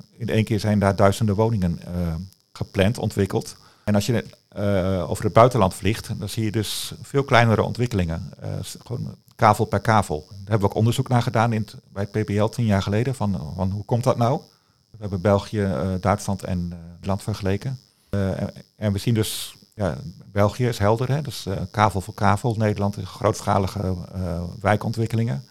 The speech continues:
En Duitsland zit daar een beetje tussenin. Met gewoon honderd woningen worden daar nieuwe stukjes stad aangebouwd. En we, en we hebben onderzocht hoe dat zit. En ja, dat heeft te maken met de financiering van, eh, van burgers, hè? Met hoe,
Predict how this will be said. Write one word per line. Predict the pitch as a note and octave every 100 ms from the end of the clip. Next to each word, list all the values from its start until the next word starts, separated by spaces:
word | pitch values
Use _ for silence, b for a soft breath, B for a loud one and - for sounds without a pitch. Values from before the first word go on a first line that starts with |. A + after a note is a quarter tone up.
| b b
En | G#2
Duitsland | A2 - A#2+
zit | B2
daar | A2 G2+
een |
beetje | G#2 G2+ -
tussenin. | G#2 F2+ G2+ C#3+ D3+ G#2
Met | G2+ A#2 - _ F2+
gewoon | F#2+ - F#2+
honderd | E2 A2+ G#2
woningen | G2+ G2 A2 A#2
worden | G2+ G2+
daar | F2+
nieuwe | F#2+ G#2 F#2 F2+
stukjes | - - - -
stad | G#2 G#2
aangebouwd. | G2 G2+ F#2+ F#2+ - - _ _
En | A2 G#2+
we, | G#2+
en |
we | A2
hebben | G#2 G#2
onderzocht | A#2 G2+ A2 -
hoe |
dat | G#2+ -
zit. | - C3 - - - -
En | G2+ G2+ F2
ja, | F#2+
dat | -
heeft | F#2+
te | -
maken | G2 F#2+ F#2+
met | F#2+
de | -
financiering | - G2+ - G#2+ G2+ G2+
van, | F#2 F#2
eh, | F2 E2+ - -
van | F2+
burgers, | G2+ G#2 - C3+
hè? | B2+ C3
Met | A2+
hoe, | A2 -